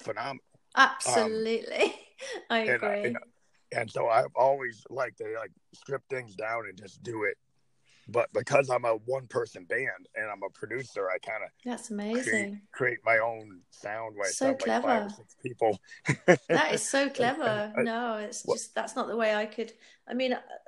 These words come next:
Speaker 2: I never try and change anybody I'm working with either, so I'll cherry pick people who I know they're kind of already at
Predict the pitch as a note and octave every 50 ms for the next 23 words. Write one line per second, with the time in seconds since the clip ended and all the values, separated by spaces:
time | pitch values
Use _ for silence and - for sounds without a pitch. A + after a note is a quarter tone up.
0 | - - - - C4+ C#4 D4 C#4+ C#4 B3 - C#4 B3+ A#3 A3+ A3+ - - B3 A#3+
1 | B3 C4 B3+ C4+ B3 A3+ A3+ A3+ A3 G#3+ G#3+ A3 G#3+ G#3+ G#3 G#3 A3 A#3+ A#3+ -
2 | A#3+ A3 A3 A3 A3+ A3+ A#3+ A#3+ C4 C#4+ C#4+ C#4+ - C4+ B3 A#3+ A3+ A3 A3 -
3 | - B3+ A#3+ A#3+ B3+ C4 B3+ - A#3+ - - - A#3+ A#3 A3+ - A3 G#3+ G#3+ G#3+
4 | G#3+ A3 A3+ A3 G#3+ A3 A3 A3 A#3 A3+ A3 G#3+ A3+ A3+ A3+ G#3+ G#3 G#3 G#3 G#3+
5 | G#3+ G#3 G3+ G#3 -